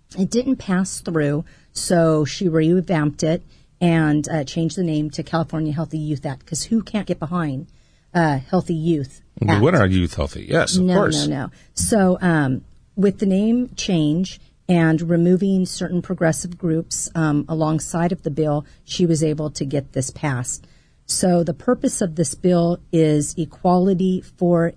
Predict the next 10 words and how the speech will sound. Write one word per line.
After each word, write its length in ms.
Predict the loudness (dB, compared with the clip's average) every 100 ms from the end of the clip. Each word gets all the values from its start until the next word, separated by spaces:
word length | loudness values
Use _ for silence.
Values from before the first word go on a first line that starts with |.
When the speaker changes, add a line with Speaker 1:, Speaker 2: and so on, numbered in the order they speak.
| -2
Speaker 1:
a 100 | -2
specific 800 | -2 -4 -4 -2 -4 -2 -6 -8
group 420 | -4 0 0 -4 -18 _ _ _ _
in 140 | 2 2
general, 500 | 4 2 2 -2 -6 -16 _ _ 0
um, 180 | 2 2
not 200 | 0 0
focusing 680 | -2 0 -4 -4 -4 -2 -4
on 540 | -4 -2 0 0 -2 -6 -14 _ _ _ _ _ _
all, 440 | 2 2 2 -2